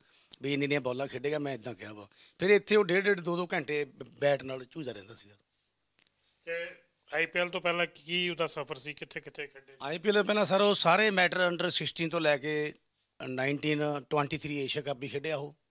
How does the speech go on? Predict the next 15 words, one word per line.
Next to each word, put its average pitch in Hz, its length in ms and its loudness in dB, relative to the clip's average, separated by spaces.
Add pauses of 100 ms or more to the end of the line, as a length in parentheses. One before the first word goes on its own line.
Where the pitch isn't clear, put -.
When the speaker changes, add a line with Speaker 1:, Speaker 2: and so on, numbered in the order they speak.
Speaker 1:
ਇੰਡੀਆ 135 240 -4
ਵੱਲੋਂ। 135 240 -8 (460)
ਪਾਕਿਸਤਾਨ 135 340 0
ਨੇ 139 160 -4
against 135 240 -4
ਬਹੁਤ 123 180 -2
ਵਧੀਆ 143 180 -4
ਰਨ 127 200 -6
ਕੀਤੇ 131 240 -4
ਆ 143 60 2
ਉਹਨੇ, 151 180 -4 (480)
ਅੱਸੀ - 220 -2
ਰਨ 127 180 0
ਕੀਤੇ 139 240 -4
ਸੀ 151 180 -6